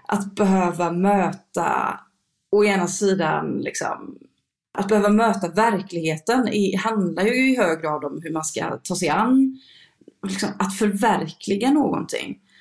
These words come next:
Och där behöver man, liksom, hitta någon slags väg fram med arbete, plikt, drömmar, fantasier och kärlek. Och, liksom, att, att få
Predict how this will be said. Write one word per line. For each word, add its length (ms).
Och 180
där 240
behöver 400
man, 160
liksom, 240
hitta 360
någon 180
slags 320
väg 260
fram 680
med 460
arbete, 840
plikt, 680
drömmar, 640
fantasier 680
och 60
kärlek. 480
Och, 140
liksom, 240
att, 260
att 120
få 440